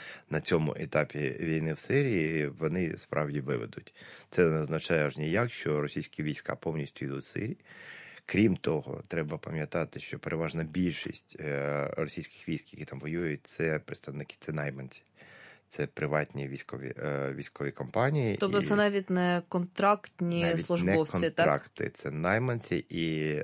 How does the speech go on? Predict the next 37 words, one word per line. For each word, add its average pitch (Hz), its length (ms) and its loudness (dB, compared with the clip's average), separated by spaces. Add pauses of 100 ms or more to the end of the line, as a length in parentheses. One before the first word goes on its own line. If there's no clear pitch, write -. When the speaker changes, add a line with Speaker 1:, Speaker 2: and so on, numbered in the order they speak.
(100)
Speaker 1:
е, 78 460 0
вони 82 260 -2
ніде 85 640 0
не 69 220 -6
рахуються, 90 640 -6
вони 69 160 -6
ніяким 78 680 -4
чином 85 260 -4 (540)
не, 76 480 2
е, 82 100 -4
н-, 76 840 -2 (840)
не 90 160 4
входять 98 500 2
в - 20 -2
якісь - 340 -4
там 76 340 -2 (100)
списки, 85 1000 -2
е, 78 260 -2
російських - 480 -6
військ, 78 280 -4
які - 120 -12
воюють 67 320 -8
там. - 140 -16 (520)
Speaker 2:
А 190 80 -2
що 285 200 0
відомо, 233 580 2
якщо 190 340 0
вже 175 320 2
продовжувати 175 640 0
тему 165 520 2
найманців, 185 640 4
які, 160 300 -4
е, 151 220 2
воюють 160 540 -2
у 180 40 -2
Сирії, 240 480 -2
щодо, 175 560 0